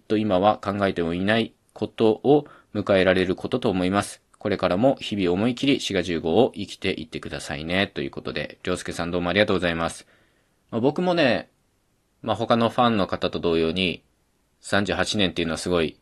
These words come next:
厚みがあるというかね、長かったなぁと思いましたし、まあ、さっきも言ったように、まあ、初めてこう、日本一っていうのを、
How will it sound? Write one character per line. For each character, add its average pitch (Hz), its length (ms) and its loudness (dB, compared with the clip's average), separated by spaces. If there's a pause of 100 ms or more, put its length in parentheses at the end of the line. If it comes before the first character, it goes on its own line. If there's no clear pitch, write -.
(160)
厚 - 260 -2
み 101 140 2
が 95 80 10
あ 98 60 10
る 87 120 -2
と - 120 -8
い 71 60 -6
う - 20 -14
か 73 100 -6
ね、 85 260 -4
長 85 280 -4
か 82 80 -4
っ 80 100 -8
た 80 140 -4
な 90 180 2
ぁ 85 80 -6
と 78 240 -6 (460)
思 95 360 -4
い 98 140 -2
ま 92 160 0
し - 140 -8
た 73 100 -6
し、 92 560 0 (640)
ま 98 100 -4
あ、 - 40 -4
さ - 100 -6
っ 104 60 -8
き - 80 -6
も 90 100 -2
言 82 80 -4
っ 78 60 -20
た 92 80 -2
よ 85 120 0
う - 40 -4
に、 80 240 -6 (400)
ま 90 80 -6
あ、 87 40 -2
初 120 180 2
め 135 120 2
て 82 120 0
こ 82 440 -2 (500)
う、 98 60 -6
日 101 80 0
本 95 180 0
一 90 180 -2
っ 78 60 -10
て - 140 -8
い 82 100 0
う 95 60 -2
の 147 160 0
を、 95 240 0